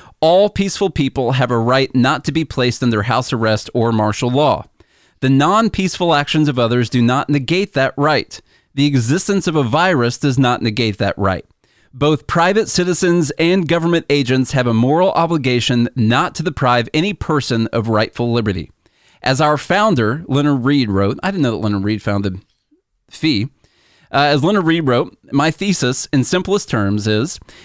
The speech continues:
let anyone do anything he pleases, so long as it is peaceful. The role of government, then, is to keep the peace.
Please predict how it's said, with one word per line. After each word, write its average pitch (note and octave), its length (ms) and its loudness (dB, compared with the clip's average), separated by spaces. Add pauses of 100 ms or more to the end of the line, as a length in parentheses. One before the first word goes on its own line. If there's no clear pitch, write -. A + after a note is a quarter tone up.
(120)
let C#3+ 240 0
anyone G3+ 460 2
do D#3 160 2
anything F3 460 0
he E3 140 0
pleases, A2+ 680 -2
so C3+ 200 -2
long C3+ 260 2
as C3+ 120 0
it C#3 80 0
is C3+ 120 -4
peaceful. - 540 -6 (140)
The B2 120 -2
role D#3 220 2
of E3 140 0
government, C#3 420 2
then, A2+ 500 0
is C#3+ 180 0
to D#3+ 120 -2
keep - 280 -2
the B2 100 -4
peace. - 500 -4